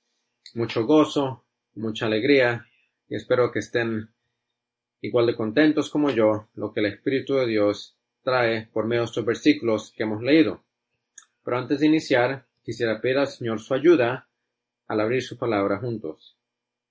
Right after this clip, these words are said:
Dios nuestro Padre, hemos estado leyendo de tu santa palabra y hemos declarado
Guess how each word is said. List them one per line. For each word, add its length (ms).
Dios 260
nuestro 300
Padre, 440
hemos 260
estado 320
leyendo 640
de 120
tu 120
santa 640
palabra 560
y 80
hemos 180
declarado 800